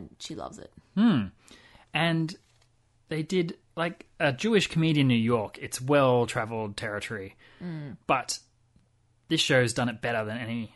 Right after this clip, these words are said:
Speaker 2: other show I've seen do it, 'cause it focuses on the origins of, like, a comic's act.
Speaker 1: Mm.
Speaker 2: She's, um, watches other ones, she's taking notes, and she's sort of learning more about timing and cadence and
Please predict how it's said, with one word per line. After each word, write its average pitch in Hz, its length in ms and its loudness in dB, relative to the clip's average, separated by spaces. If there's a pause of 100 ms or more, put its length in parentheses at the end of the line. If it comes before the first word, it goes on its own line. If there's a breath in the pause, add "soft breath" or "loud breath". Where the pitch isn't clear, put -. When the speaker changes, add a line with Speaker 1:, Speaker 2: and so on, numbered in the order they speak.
Speaker 2:
other 107 180 -8
show 104 280 -8 (120)
I've - 120 -10
seen 107 240 -10
do 117 160 -8
it, 95 100 -12 (160)
'cause 135 180 -2
it 131 220 -6
focuses 147 640 0
on 113 100 -2
the 113 80 -2
origins 117 680 0
of, 107 420 -10 (600)
like, 101 200 -12
a 104 80 -8
comic's 120 420 -6 (100)
act. - 380 -6 (180 loud breath)
Speaker 1:
Mm. 185 240 -10
Speaker 2:
She's, 127 360 -2
um, 110 400 -4 (640)
watches 151 340 0
other 143 160 6
ones, 104 280 -6
she's 113 140 -8
taking 131 300 -2
notes, 123 320 -2
and 113 100 -8
she's - 140 -4
sort 139 140 0
of 113 100 -6
learning 123 400 2
more 120 300 0
about 107 240 -8
timing 107 540 -4
and 98 220 -12
cadence 117 580 -2
and 104 340 -10